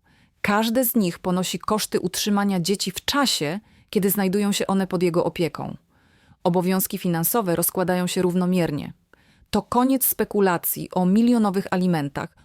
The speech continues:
o fortunach przelewanych z konta na konto.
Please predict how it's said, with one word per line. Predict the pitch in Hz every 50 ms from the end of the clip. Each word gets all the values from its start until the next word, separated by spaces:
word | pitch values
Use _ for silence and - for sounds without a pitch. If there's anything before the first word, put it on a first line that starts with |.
| _ -
o | -
fortunach | 202 - 247 233 226 - 196 175 165 175 185 -
przelewanych | - - 220 196 196 185 175 175 165 190 185 -
z | -
konta | - 214 196 196 - 196
na | 185 190
konto. | 190 - 208 180 160 156 - 139 -